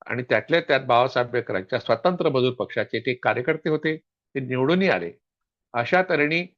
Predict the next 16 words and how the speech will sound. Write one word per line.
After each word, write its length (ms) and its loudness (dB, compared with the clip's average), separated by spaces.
या 60 2
दोन 260 2
महामानवांनी 720 -4
एकमेकांना 520 -2
मदत 280 2
केली. 220 -2
गाडगेबाबाही 800 2
त्यात 100 2
फार 140 2
महत्वाचं 440 -4
व्यक्तिमत्व 480 -4
होतं. 260 -4
त्या 80 -2
तिन्ही 320 -2
लोकांचं 380 2
स्मरण 480 -2